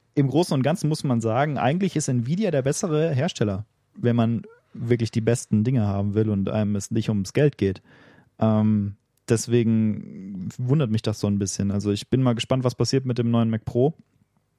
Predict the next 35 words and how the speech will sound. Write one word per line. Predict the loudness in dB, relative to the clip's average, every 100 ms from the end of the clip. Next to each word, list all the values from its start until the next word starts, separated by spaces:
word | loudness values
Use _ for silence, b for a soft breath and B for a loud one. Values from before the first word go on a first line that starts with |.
| _ -2
Mm, | 0 0 0
aber | 2 2
auch | 2
das | 2 0 -4 -8
so | 0 2
eine | 2
anliegende | 2 2 0 0
Debatte, | 0 0 -2 -2
ne? | -4 -6 _ B B B B
Und | 2 4
ja, | 4
ich | 2
meine, | 0 2
du | 0
hast | 0
recht, | -2 -2
sie | -2
könnten | -2 0 -2
auch, | 0 0 0
äh, | -2 0 0
auf, | 0 -2 -2 -2
äh, |
A | 0 0 0
M | 0 2
D | 2 2 -2 B B B
für | -2 -2
die |
C | 0 -2
P | 0 0
Us | 0 0
gehen. | -2 0 0 -4 b b b
Ähm, | 0 2 2 0 -4 -4
allerdings | 0 2 2 0 -2 -8 -10 -20 _ _ b b b -12
wäre | -2 2 2 2
das | 2 0 0 -4 -4